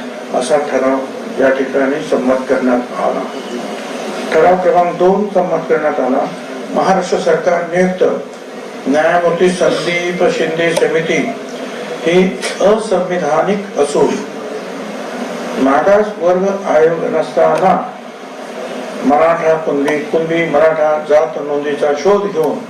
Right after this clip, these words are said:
कोणत्याही मागास वर्ग आयोगाने, राज्य किंवा राष्ट्रीय आयोग, मराठा समाजाला मागास ठरविलेले नसताना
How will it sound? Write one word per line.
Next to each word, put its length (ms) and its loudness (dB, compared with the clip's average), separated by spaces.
कोणत्याही 720 2
मागास 520 2
वर्ग 260 4
आयोगाने, 760 4
राज्य 280 0
किंवा 340 0
राष्ट्रीय 360 2
आयोग, 340 6
मराठा 400 4
समाजाला 580 2
मागास 480 2
ठरविलेले 680 0
नसताना 640 2